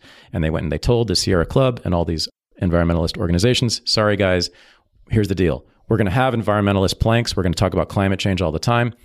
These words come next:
but you've gotta change your, your line on immigration," which is exactly what they did. And the history of this has been written. You don't have to take my word for it.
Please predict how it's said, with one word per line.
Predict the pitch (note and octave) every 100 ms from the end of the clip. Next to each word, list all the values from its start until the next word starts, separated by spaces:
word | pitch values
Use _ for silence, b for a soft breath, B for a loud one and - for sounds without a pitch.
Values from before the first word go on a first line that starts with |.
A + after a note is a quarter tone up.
| b
but | - F2
you've | G2
gotta | G2+ F2+
change | D#2+ G#2 F2 E2+
your, | D#2+ -
your | F#2
line | E2+ E2 D#2
on | D#2
immigration," | D2+ D2+ D2 - - _ _
which | F2
is | D#2+
exactly | E2 E2 C#2+ F2+
what | E2
they | E2+
did. | D#2+ - - B B
And | - E2
the |
history | A2 G#2 A2
of | G2+
this | G2
has | F2+
been | E2+
written. | G#2 A#2+ A#2+ A2+ -
You |
don't | F2+
have | F2
to | E2 D#2+
take | F2+ E2
my | E2
word | G#2 G#2+
for | A2
it. | G#2